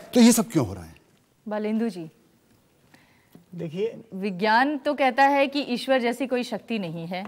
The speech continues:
Speaker 2: कोई, कोई मास्टर पावर नहीं है, लेकिन आप ईश्वर को मानते हुए फिर उससे, उससे, अ, दूर चले गए, ऐसा क्यों किया आपने?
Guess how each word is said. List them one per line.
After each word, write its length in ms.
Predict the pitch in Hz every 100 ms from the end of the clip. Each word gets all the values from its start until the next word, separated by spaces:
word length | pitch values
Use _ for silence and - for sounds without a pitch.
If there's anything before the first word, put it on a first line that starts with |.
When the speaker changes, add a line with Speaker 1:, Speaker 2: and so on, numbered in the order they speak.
| 180
Speaker 2:
कोई, 500 | 208 220 214 208 - -
कोई 260 | 226 226 220 -
मास्टर 640 | 185 196 185 202 208 269 254
पावर 320 | 220 196 202
नहीं 240 | 170 165
है, 120 | 196
लेकिन 440 | 226 233 254 277 277 - - - _ -
आप 520 | 240 302 311 - - -
ईश्वर 380 | 233 - 269 277
को 160 | 269 254
मानते 460 | 208 214 247 262
हुए 280 | 294 254 254
फिर 280 | 254 247 226
उससे, 480 | 214 - 233 220 -
उससे, 800 | 196 214 220 - 233 220 202 190
अ, 400 | 175 190 185 180
दूर 280 | 180 254
चले 320 | 269 226 185 165
गए, 140 | 175
ऐसा 360 | - 214 247 247
क्यों 280 | 247 247
किया 220 | 240 160 147
आपने? 260 | - 143